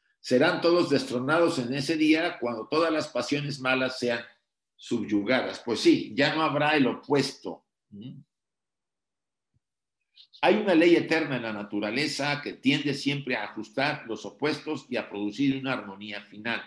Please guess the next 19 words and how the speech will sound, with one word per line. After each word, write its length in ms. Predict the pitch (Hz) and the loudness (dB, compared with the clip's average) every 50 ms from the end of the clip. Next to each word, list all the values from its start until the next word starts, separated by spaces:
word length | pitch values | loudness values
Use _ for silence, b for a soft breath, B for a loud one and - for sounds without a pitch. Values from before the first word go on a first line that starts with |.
| - _ - | -16 _ -18
de 80 | 90 | -16
la 100 | - 104 | -16 -16
que 80 | - - | -18 -20
estamos 380 | - - - - - - - | -16 -16 -14 -12 -12 -14 -14
hablando. 340 | - - - - - - _ _ _ _ _ _ _ _ _ _ _ _ _ _ _ _ _ _ _ _ _ _ _ _ _ _ _ _ _ - | -16 -16 -16 -16 -18 -20 _ _ _ _ _ _ _ _ _ _ _ _ _ _ _ _ _ _ _ _ _ _ _ _ _ _ _ _ _ -4
Debido 340 | - 110 123 160 175 190 190 | -2 2 2 4 4 4 2
a 40 | 180 | 2
esa 180 | 143 - 160 | 2 0 0
ley 280 | 139 139 147 151 165 170 | 2 2 2 4 2 2
de 160 | 143 147 123 | 2 0 0
desarrollo 640 | 113 113 110 - 101 101 104 123 151 160 143 139 127 | 0 -2 -4 -6 -8 -6 -4 -2 -2 0 0 -2 -2
espiritual 760 | 104 - - - - - 147 - - 131 147 165 170 170 - - _ _ _ _ - | -4 -6 -8 -8 -8 -8 -8 -6 -4 -4 -2 -2 -4 -6 -12 -18 _ _ _ _ -8
que 80 | 110 | -6
se, 160 | 113 - 117 | -4 -4 -4
se, 240 | - - 110 - - | -4 -6 -12 -12 -14
se 920 | - - - - - - 139 - - - - - 127 123 120 117 - - - | -14 -12 -10 -10 -10 -10 -12 -14 -14 -12 -6 -4 -4 -4 -4 -6 -10 -14 -16
sobrepondrá 1160 | - - - - 131 123 117 123 120 117 - - 110 113 113 104 104 131 147 165 165 - - - | -14 -10 -4 -2 -2 0 0 0 -2 -2 -4 -6 -8 -8 -8 -4 -2 -2 -2 -2 -4 -6 -10 -10
al 180 | 123 117 113 113 | -10 -8 -8 -8
físico 760 | - 139 160 147 139 147 147 - 151 156 156 156 - _ _ | -6 -6 -6 -4 -4 -6 -8 -6 -6 -6 -6 -8 -12 _ _